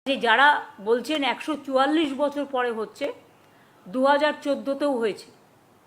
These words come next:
আমি যতটুকু শুনেছি, আমার যদি ভ্রান্তি থাকে তাহলে আপনারা আমাকে সংশোধন করে দেবেন। একশো চুয়াল্লিশ বছর পরে কুম্ভ হচ্ছে, এটা ঠিক নয়। একশো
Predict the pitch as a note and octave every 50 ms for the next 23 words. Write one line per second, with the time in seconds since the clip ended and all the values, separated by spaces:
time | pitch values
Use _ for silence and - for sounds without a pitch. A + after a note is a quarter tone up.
0 | _ _ - A3+ C4 D4 D#4 D#4+ D4+ D#4+ D#4 D#4 E4 E4+ - - D4 C4 C#4+ C4
1 | C4+ - - - - _ _ _ _ _ _ _ _ _ _ _ _ _ _ _
2 | _ _ _ _ _ _ _ _ _ _ _ _ _ _ _ _ _ _ - A3
3 | B3+ C#4+ D#4+ D#4+ B3+ D4+ D#4+ C4+ D#4 A#3+ A#3 C4 C4+ C4+ C4+ - - D4+ D4+ D4
4 | D4 - - - - - D4+ C#4 - E4 F#4 A#4+ - - - _ _ _ _ _
5 | _ _ _ - B3 C4+ B3+ A#3 A#3+ - C4 B3+ B3+ B3 B3+ B3 D4 C4 - C4+
6 | A#3 A3 - - A#3+ A3+ G#3+ G3 - F#3+ D#3+ D3+ C#3 C3+ C3 C3 - - _ _
7 | _ _ _ _ _ _ _ _ _ _ _ _ _ _ _ _ _ _ _ -
8 | G#3+ C4+ - - - E4 D#4+ - - C#4+ C#4 C#4+ D4 D#4 D#4+ E4 E4 C#4 C4+ C4
9 | D#4 C#4 D4 D#4 C#4 C#4 C#4+ C#4 C4+ C4+ C4+ B3 B3 B3 C4+ C4+ C4+ C4+ D#4 D#4+
10 | C#4+ C#4+ C#4 - C4+ B3+ - - A#3 A#3+ A#3+ A3 F3+ - - - _ _ _ _
11 | _ - - - B3+ B3 - - - - F4